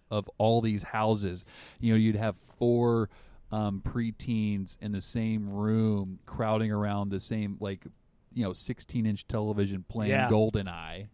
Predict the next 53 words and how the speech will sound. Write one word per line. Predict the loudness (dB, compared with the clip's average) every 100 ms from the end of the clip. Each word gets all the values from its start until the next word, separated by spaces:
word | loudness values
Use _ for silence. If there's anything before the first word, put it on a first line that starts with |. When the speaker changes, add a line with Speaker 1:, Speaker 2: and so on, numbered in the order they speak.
| -8
Speaker 2:
Dude, | -2 -2 2
yeah. | 4
Speaker 1:
Or, | 6 6 6 2 -4 -18 -4 6
or | 8
you | 8 6
were | 6
doing | 6 4 2
an | 0
overnight | 0 2 0 -2
with | -4
your | -2
buddy, | 0 0 2 -2
and | -4
it | -4
was, | -2 0 0 -2 -6 -6
you | -4
know, | -2 -4 -6 -12 _ _ -6
when | -2
you | 2
die, | 2 2 2
it's | 0 0
my | -2 -4
turn | -2 -4 -6
to |
play. | -6 -4 -2 -2
When | -2 -4
I | -2
die, | 0
Speaker 2:
Yep. | -2
Speaker 1:
it's | 0
your | -2
turn | -2 -4
to |
play. | -4 -6 -2
Or | 2 4 6 4 -2 -14 _ _
I'm | -4 -2
gonna | -2 -2
complete | -4 -4 -4 -2
this | -6
quest | -2 0 2 0
and | -6
show | 4 6
you | 6
how | 2 0 0
to |
do | 0 4 4
it. | 2 2
Or | 4 4 2 -6
I've | -2 2
already | 2 0
completed | -4 -2 0
this | 0
quest, | -2 -4 -6